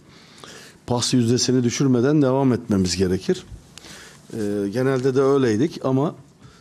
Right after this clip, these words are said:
e, böyle bir yarı yaşadık. Pozisyona girmedik mi? Evet ama pozisyon da verdik. E, sonuç olarak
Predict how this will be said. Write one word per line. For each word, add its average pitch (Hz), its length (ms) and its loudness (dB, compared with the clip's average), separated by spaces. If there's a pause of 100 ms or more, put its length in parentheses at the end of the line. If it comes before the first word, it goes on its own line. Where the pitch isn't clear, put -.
(220)
e, 120 60 -8 (1700)
böyle 113 320 0
bir 151 180 -2 (920)
yarı 127 280 2
yaşadık. 123 580 -2 (260)
Pozisyona 151 480 0
girmedik 127 480 0
mi? - 100 0
Evet 156 220 0
ama 151 160 0
pozisyon 135 540 -2
da 92 140 -2
verdik. 95 420 -8 (1000)
E, 127 40 0 (920)
sonuç 147 340 -2
olarak 131 360 0